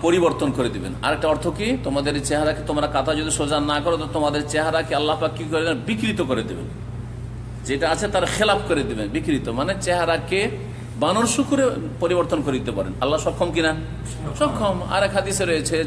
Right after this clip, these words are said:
যদি ইমামের আগে কেউ জেনে শুনে রুকু থেকে মাথা উঠিয়ে নেয়, তাহলে কি হবে? "ওয়াল্লাযী ইয়ারফাউ রাসা-, রাসাহু ক্বাবলা আল-ইমামি আন ইউহাওয়িরাল-, আমা ইয়াখশাল্লাযী ইয়ারফাউ রাসাহু ক্বাবলা আল-ইমাম আন ইউহাওয়িরাল্লাহু রাসাহু রাসা হিমারিন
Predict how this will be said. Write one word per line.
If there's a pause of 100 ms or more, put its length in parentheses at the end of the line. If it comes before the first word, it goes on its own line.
যদি
ইমামের
আগে
কেউ
জেনে
শুনে (600)
রুকু
থেকে
মাথা
উঠিয়ে
নেয়, (380)
তাহলে
কি
হবে?
"ওয়াল্লাযী
ইয়ারফাউ
রাসা-,
রাসাহু
ক্বাবলা
আল-ইমামি (480)
আন
ইউহাওয়িরাল-,
আমা
ইয়াখশাল্লাযী
ইয়ারফাউ
রাসাহু
ক্বাবলা
আল-ইমাম
আন
ইউহাওয়িরাল্লাহু
রাসাহু
রাসা
হিমারিন